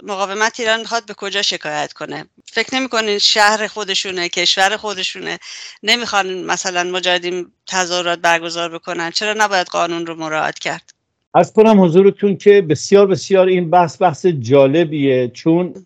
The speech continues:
Speaker 2: یک واقعیتی رو ما در نظر، باید در نظر داشته باشیم. هر کدوم از ماها به عنوان شهروندان کشورهایی که میزبان ما هستند،
Speaker 1: مهم.
Speaker 2: چه کشورهای عضو اتحادیهٔ اروپا، چه کانادا، چه آمریکا،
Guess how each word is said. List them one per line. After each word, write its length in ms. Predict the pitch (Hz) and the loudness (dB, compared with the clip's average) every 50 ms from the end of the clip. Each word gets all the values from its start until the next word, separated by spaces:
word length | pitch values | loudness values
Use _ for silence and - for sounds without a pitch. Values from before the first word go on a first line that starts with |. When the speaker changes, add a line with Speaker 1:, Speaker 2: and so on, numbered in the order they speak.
| _ - | _ -8
Speaker 2:
یک 320 | 135 131 135 170 196 180 - | -2 2 4 4 4 4 2
واقعیتی 840 | 160 127 131 139 139 131 110 117 127 123 123 143 160 165 165 - 165 | -2 4 6 8 8 6 6 2 -2 0 2 2 2 2 2 0 -2
رو 100 | 151 151 | 0 0
ما 140 | 147 147 147 | 0 0 0
در 160 | 139 139 127 | 2 2 0
نظر، 320 | 120 120 120 107 123 143 | 0 -2 -2 0 0 0
باید 340 | 147 123 127 123 123 139 143 | 0 2 2 2 2 2 2
در 120 | 131 127 113 | 2 2 0
نظر 300 | 113 110 101 131 135 135 | 0 0 2 2 2 2
داشته 360 | 113 107 98 - - - 104 | 2 -2 -6 -6 -8 -10 -10
باشیم. 420 | 95 87 - - 101 101 117 101 117 156 | -10 -10 -12 -14 -16 -16 -14 -8 -2 2
هر 140 | 190 202 196 196 | 2 2 2 0
کدوم 460 | - - 170 160 151 165 170 170 - - - | -2 -2 0 0 2 2 0 0 -2 -4 -4
از 260 | 120 117 107 101 107 | -4 -4 -2 -2 -2
ماها 360 | 120 120 120 113 117 143 147 | -2 -2 -2 0 2 2 2
به 140 | 135 123 123 | 2 0 -2
عنوان 480 | 107 85 110 120 127 139 139 143 143 | -2 -2 -2 -2 0 0 0 0 -2
شهروندان 1120 | 139 - - - 127 120 110 104 104 104 98 107 107 104 98 107 120 131 127 131 131 127 123 123 _ _ _ _ _ _ _ _ - | -4 -4 -4 -2 0 2 2 2 0 -2 -2 -2 -2 -2 -2 0 0 0 2 2 2 0 -2 -4 _ _ _ _ _ _ _ _ 0
کشورهایی 760 | 131 110 113 - - 123 113 107 101 - - 139 139 139 139 | 0 0 0 -2 -2 0 2 2 2 2 4 4 6 6 4
که 180 | 127 135 - 131 | 2 0 -2 0
میزبان 720 | 107 107 107 110 107 104 98 101 98 117 127 135 123 117 | 0 2 2 2 2 0 0 0 4 4 4 6 4 2
ما 240 | 104 101 101 95 95 | 2 0 -2 -4 -6
هستند، 420 | 80 80 - - - - - - _ _ _ - | -12 -16 -16 -18 -20 -20 -20 -20 _ _ _ -16
Speaker 1:
مهم. 280 | 202 185 180 185 180 - _ | -14 -12 -12 -12 -14 -16 _
Speaker 2:
چه 340 | - - 143 139 135 135 135 - _ _ _ _ _ _ _ | -6 0 4 4 4 4 4 0 _ _ _ _ _ _ _
کشورهای 800 | _ - 113 107 - - 113 107 104 101 117 113 113 117 117 120 - | _ -2 -2 0 0 0 0 2 2 0 0 0 2 2 0 0 0
عضو 260 | - 123 120 107 113 127 | 0 0 0 2 2 0
اتحادیهٔ 540 | 123 117 - - 131 120 107 113 117 117 | 0 0 0 0 0 0 2 0 0 0
اروپا، 480 | 113 110 107 110 104 - - 123 113 107 | 0 0 0 -2 -4 -4 -2 -2 -2 -2
چه 180 | 107 - - 117 | -2 -4 -6 -8
کانادا، 540 | 113 - 135 120 113 117 113 101 110 113 | -4 -2 -2 0 0 0 0 0 0 0
چه 160 | 107 110 - 135 | 0 0 0 2
آمریکا، 540 | 131 131 131 123 123 127 123 - 147 143 | 2 2 2 2 0 -2 -2 -2 -4 -4